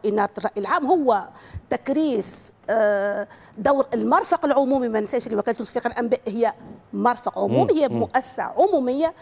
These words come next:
Speaker 2: مم.
Speaker 1: في مسائل اللي
Speaker 2: هل
Speaker 1: تهم
Speaker 2: ستشاركون
Speaker 1: الناس.
Speaker 2: في نشر أنتم على مستوى ال-، التاب في نشر الآن، آه، آه، زاد كذلك أخبار حول ال-، البنما Papers اللي أنتم شاركتوا في الاستقصاء فيها وإلا لا؟
Speaker 1: لا،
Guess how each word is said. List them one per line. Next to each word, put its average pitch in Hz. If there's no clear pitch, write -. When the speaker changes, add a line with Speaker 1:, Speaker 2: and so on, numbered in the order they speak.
Speaker 2:
مم. -
Speaker 1:
في 359
مسائل 240
اللي 277
Speaker 2:
هل 226
Speaker 1:
تهم 302
Speaker 2:
ستشاركون 214
Speaker 1:
الناس. 156
Speaker 2:
في 139
نشر 147
أنتم 120
على 113
مستوى 110
ال-، 110
التاب 196
في -
نشر 208
الآن، 180
آه، 143
آه، 131
زاد 127
كذلك 127
أخبار 165
حول 185
ال-، 151
البنما 135
Papers 233
اللي 147
أنتم 202
شاركتوا 202
في 131
الاستقصاء 135
فيها 190
وإلا 185
لا؟ 104
Speaker 1:
لا، 262